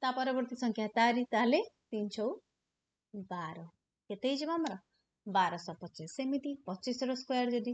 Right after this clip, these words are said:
ସାଙ୍ଗେ ସାଙ୍ଗେ ବାହାର କରିଦବ, କେତେ ହବ ପଚିଶର ସ୍କୋୟାର? ଦୁଇ ତିରିକି ଛଅ, ପାଞ୍ଚ ପଞ୍ଚା ପଚିଶ।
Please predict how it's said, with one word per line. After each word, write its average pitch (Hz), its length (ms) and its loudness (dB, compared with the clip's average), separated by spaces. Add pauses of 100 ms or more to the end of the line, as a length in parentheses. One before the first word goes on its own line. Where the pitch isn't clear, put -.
(120)
ସାଙ୍ଗେ 262 380 -2
ସାଙ୍ଗେ 277 260 -2
ବାହାର 269 260 0
କରିଦବ, 269 420 -6
କେତେ 220 280 -12
ହବ 226 240 -10
ପଚିଶର 233 400 -12
ସ୍କୋୟାର? 330 340 -8 (460)
ଦୁଇ 202 300 -10
ତିରିକି 190 460 -12 (140)
ଛଅ, 311 260 -4 (600)
ପାଞ୍ଚ 180 340 -10
ପଞ୍ଚା 180 280 -8 (480)
ପଚିଶ। - 480 -16